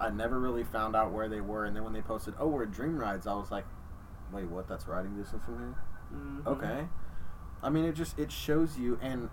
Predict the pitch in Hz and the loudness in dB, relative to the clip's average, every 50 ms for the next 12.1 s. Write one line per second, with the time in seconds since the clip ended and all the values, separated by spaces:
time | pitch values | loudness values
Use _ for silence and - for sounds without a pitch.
0 | - 113 113 120 123 127 117 110 107 107 113 - - - 107 104 131 135 - - | -6 -6 -6 -4 -2 -2 -2 0 0 0 0 0 0 0 2 2 0 0 0 -2
1 | 120 - - - 113 107 110 107 - 113 113 117 110 110 - - - - 117 117 | -2 0 0 2 2 0 0 -2 -4 -2 -2 0 0 0 -2 -4 0 2 2 4
2 | 131 127 120 110 110 107 98 - 104 120 - - - - 147 143 139 143 147 147 | 4 2 0 -2 -4 -2 0 0 2 2 2 2 2 2 2 2 2 2 2 4
3 | 123 117 113 - 113 110 - - 117 110 117 110 104 104 104 113 143 151 - 117 | 2 2 2 2 2 2 2 2 0 0 -2 -4 -4 -2 -2 -2 -2 -2 0 0
4 | 104 107 - - - - 117 113 113 110 113 98 - 120 120 117 - - - - | 0 0 0 -4 -6 -4 -2 -2 -2 -2 -2 0 2 2 2 0 0 -4 -8 -10
5 | - - - - - - - - - - - - - - - - - - - - | -10 -10 -12 -12 -12 -12 -12 -12 -12 -12 -12 -12 -10 -10 -10 -10 -8 -6 -2 0
6 | - - - - - - 104 107 113 107 98 110 104 92 - - - - - - | 0 0 0 0 -2 -4 -4 -2 0 0 0 -2 -4 -8 -10 -12 -12 -12 -12 -12
7 | - - - - - - - - - 170 226 226 190 - - - - - - - | -12 -12 -12 -12 -10 -4 0 2 2 4 4 4 4 4 2 0 -2 -4 -8 -6
8 | - 147 170 175 - - 165 180 202 226 214 196 - - - 208 - - 202 226 | 0 6 8 8 8 10 8 8 10 10 8 8 6 4 2 2 2 6 8 8
9 | 269 - - - 185 180 180 180 190 196 196 180 165 165 165 165 165 147 - - | 8 8 8 6 4 6 6 6 4 4 4 4 4 4 4 4 2 2 0 2
10 | - 120 143 151 156 - - 143 131 120 117 - - 120 117 113 113 110 113 113 | 4 4 6 6 4 2 0 0 0 0 -2 -2 -2 -2 -2 0 0 0 2 2
11 | 117 127 127 - - - 139 131 127 113 117 117 120 123 123 123 - - - 131 | 2 2 0 -4 -2 2 2 4 6 6 6 4 4 2 0 -2 -2 0 0 2
12 | 131 123 | 2 0